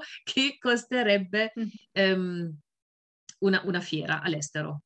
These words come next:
Speaker 1: Questo è
Speaker 2: Mm.
Speaker 1: poco ma sicuro. E dà anche,
Speaker 2: Certo.
Speaker 1: cioè, una fiera che non dà neanche una garanzia di andare a casa con un, un, un contatto valido, una richiesta d'offerta.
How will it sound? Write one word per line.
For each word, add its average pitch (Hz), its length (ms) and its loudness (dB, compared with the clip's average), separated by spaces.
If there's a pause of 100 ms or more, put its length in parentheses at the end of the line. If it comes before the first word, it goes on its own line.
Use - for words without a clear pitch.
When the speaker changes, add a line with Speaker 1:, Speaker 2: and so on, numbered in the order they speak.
Speaker 1:
Questo 165 320 -6
è 160 100 -2
Speaker 2:
Mm. 151 40 -14
Speaker 1:
poco 147 260 -6
ma 165 120 -2
sicuro. 160 540 -8
E 196 140 0
dà 196 200 4
anche, 190 340 2
Speaker 2:
Certo. 196 180 -4
Speaker 1:
cioè, 165 80 -6
una 190 120 -2
fiera 226 340 2
che 233 140 -2
non 196 200 -2
dà 196 140 2
neanche 190 300 -2
una 185 140 -6
garanzia 180 480 -2
di 170 120 -4
andare 170 240 -4
a 165 60 -12
casa 190 480 0
con 170 180 -8
un, 165 180 -6
un, 160 180 -10
un 165 220 -10
contatto 180 520 -4
valido, 175 460 0
una 165 160 -6
richiesta 180 400 -2
d'offerta. 196 720 -4